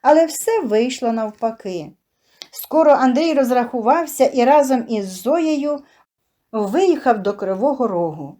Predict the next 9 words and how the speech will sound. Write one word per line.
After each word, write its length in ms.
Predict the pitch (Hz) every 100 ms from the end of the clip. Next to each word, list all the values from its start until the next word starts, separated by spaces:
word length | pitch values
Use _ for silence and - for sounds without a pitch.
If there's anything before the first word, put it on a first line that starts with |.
| 208
Віка 380 | 208 381 370
залишилася 840 | 277 277 269 262 349 330 277 269 254
одна 640 | 233 214 220 226 320 349
зі 240 | 226 202 262
своїм 540 | 254 247 262 254 233
розпачем. 840 | 190 226 233 - 175 - 180 151 139 -
Вона 360 | 190 262 403
чекала 600 | 403 208 180 _ 202 196
дитину. 680 | 196 190 - 170 151 139